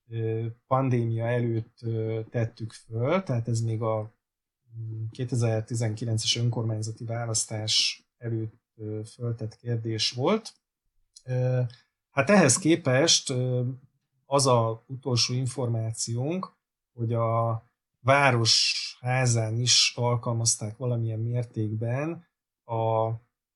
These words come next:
home office, ö, munkavégzés, de hogy ők állítólag nem szereztek ezzel olyan jó, ö, tapasztalatokat.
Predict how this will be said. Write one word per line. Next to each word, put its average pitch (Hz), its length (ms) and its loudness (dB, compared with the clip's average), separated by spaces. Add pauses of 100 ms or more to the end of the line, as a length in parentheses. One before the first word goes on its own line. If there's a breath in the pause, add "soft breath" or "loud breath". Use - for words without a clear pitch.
(100)
home 117 200 -2
office, 113 520 -2
ö, 113 160 -4
munkavégzés, 120 1000 0
de 123 160 0
hogy 113 200 -2
ők 120 240 -4
állítólag 113 540 -4
nem 113 140 -4
szereztek 113 640 -6 (100)
ezzel 117 640 -4 (440)
olyan 117 180 0
jó, 117 420 0 (340)
ö, 113 320 -4
tapasztalatokat. 113 880 -6